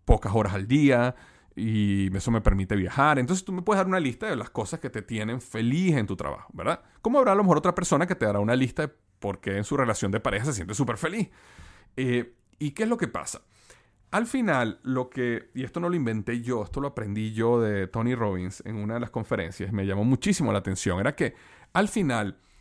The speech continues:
lo que sucede es lo siguiente. Nosotros en nuestra mente tenemos lo que se llama un mapa paradigmático. Ese nombre mapa paradigmático lo inventé yo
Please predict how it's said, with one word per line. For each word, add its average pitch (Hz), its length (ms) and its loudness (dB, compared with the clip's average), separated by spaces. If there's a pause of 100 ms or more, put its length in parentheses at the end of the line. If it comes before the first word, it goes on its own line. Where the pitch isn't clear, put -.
(140)
lo 120 140 4
que 151 120 -2
sucede 175 320 2
es 120 80 2
lo 135 80 2
siguiente. 92 520 -2
Nosotros 233 520 0
en 165 80 4
nuestra 127 280 0
mente 120 440 0
tenemos 117 360 -2
lo 107 120 -2
que 104 80 -8
se 110 160 -4
llama 120 380 -2 (520)
un 143 320 4
mapa 147 340 2
paradigmático. 98 720 0
Ese 143 180 0
nombre 147 240 0
mapa 139 340 -4
paradigmático 113 600 -2
lo 113 80 0
inventé 104 520 -2
yo 110 400 2